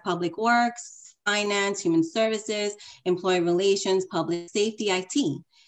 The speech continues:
But it boils down to efficiently allocating funds for services and programs. And how we do this is so important. Did you know that before covid, we had a,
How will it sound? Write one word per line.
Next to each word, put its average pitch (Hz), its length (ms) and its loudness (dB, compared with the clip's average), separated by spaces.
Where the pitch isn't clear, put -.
But 220 120 6
it 220 100 6
boils 285 380 4
down 226 380 2
to - 200 -4
efficiently 240 640 -2
allocating 208 680 0
funds 190 220 2
for 185 120 -2
services 190 560 -2
and 185 160 0
programs. 156 640 -6
And 214 140 0
how 233 320 2
we 254 120 -2
do 233 260 -2
this 220 260 2
is 185 220 -4
so 202 220 0
important. 185 580 -4
Did 214 120 4
you 269 100 6
know 269 180 4
that 262 160 2
before 226 420 2
covid, 196 380 0
we 190 100 -2
had 202 200 0
a, 180 100 -2